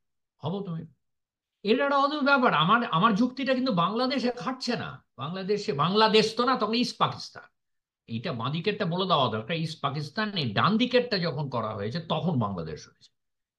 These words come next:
দু-, দুই ক্ষেত্রেই এই, এই তো মনুমেন্টাল অ্যাবস্ট্রাকশন ইন্ডিয়াতে কোথায়? আজকে যে হচ্ছে স্ট্যাচু, সবচেয়ে বড় স্ট্যাচু পৃথিবীর, স্ট্যাচু অফ ইউনিটি, সেটা ভীষণভাবে ন্যাচারালিস্টিক সর্দার প্যাটেলের।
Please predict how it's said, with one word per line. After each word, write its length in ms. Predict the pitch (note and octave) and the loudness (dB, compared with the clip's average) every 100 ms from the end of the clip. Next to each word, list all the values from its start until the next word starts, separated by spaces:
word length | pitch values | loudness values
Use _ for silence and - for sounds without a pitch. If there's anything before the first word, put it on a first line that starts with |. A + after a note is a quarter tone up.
| _ | _
দু-, 220 | F#2+ C3 - | -2 -2 0
দুই 200 | A#2+ D3 | -2 -2
ক্ষেত্রেই 600 | - A#3+ A#3+ A#3+ A3+ - - _ _ _ | 2 2 4 2 2 0 -12 _ _ _
এই, 100 | B2+ | -10
এই 200 | - G#3 | -2 -2
তো 100 | G#3+ | 2
মনুমেন্টাল 880 | F3 C3 G3 C4+ C#4+ C#4+ C#4+ D4 C4 | 4 6 6 6 4 0 2 4 6
অ্যাবস্ট্রাকশন 880 | G#3+ G#3+ - C#4+ D4 - F3 A2+ D#3+ - _ _ _ _ C4 | 4 0 -2 2 2 0 -4 -4 -6 -12 _ _ _ _ -10
ইন্ডিয়াতে 520 | D4+ D4+ D#4 C#4+ D4+ | -8 -6 -4 -4 -6
কোথায়? 580 | - D4 A#3 D4 F3 - _ - | -4 -2 0 0 -2 -6 _ 4
আজকে 580 | A#3+ A#3 A#3+ - C#4 C#4+ | 10 10 10 2 0 2
যে 180 | C4+ | 4
হচ্ছে 340 | C4 C4+ - C#4 | 4 4 0 -6
স্ট্যাচু, 460 | - B3 A#3+ C4+ | -4 -2 0 0
সবচেয়ে 440 | A#3 A#3 G3 - C4+ | 0 2 2 4 2
বড় 220 | A#3 B3 | 4 4
স্ট্যাচু 420 | - A#3 A#3 C4 | 2 -2 0 -2
পৃথিবীর, 480 | A#3 B3+ B3 C4+ - - | -2 -2 0 -2 -4 -8
স্ট্যাচু 360 | - A#3 A#3 B3+ | 0 2 6 6
অফ 80 | |
ইউনিটি, 360 | B3 C4 C4 B3 | 6 2 0 0
সেটা 360 | - A#3+ A#3+ A3+ - _ _ _ _ | 2 4 4 2 -2 _ _ _ _
ভীষণভাবে 600 | - E3 - G3 C4+ C4 C#4+ | -10 -6 0 2 4 4 2
ন্যাচারালিস্টিক 840 | D4 C#4 C4 B3 F#3 - C3 - _ _ _ _ _ _ | -2 0 0 2 -2 -4 -8 -10 _ _ _ _ _ _
সর্দার 320 | - A3 G3 | -2 0 2
প্যাটেলের। 440 | D#3+ C#3+ G#2 E2 | 0 0 -2 -4